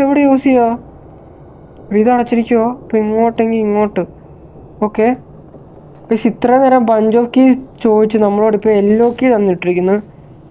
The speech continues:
bunch of keys ചെന്നാ പിന്നെയും ഗുണമുണ്ടായിരുന്നു. ഇതേതാ വഴി? ശബ്ദം കേൾക്കുന്നുണ്ട്. തള്ളച്ചു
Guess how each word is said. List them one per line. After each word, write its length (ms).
bunch 300
of 140
keys 220
ചെന്നാ 240
പിന്നെയും 360
ഗുണമുണ്ടായിരുന്നു. 500
ഇതേതാ 300
വഴി? 200
ശബ്ദം 420
കേൾക്കുന്നുണ്ട്. 420
തള്ളച്ചു 360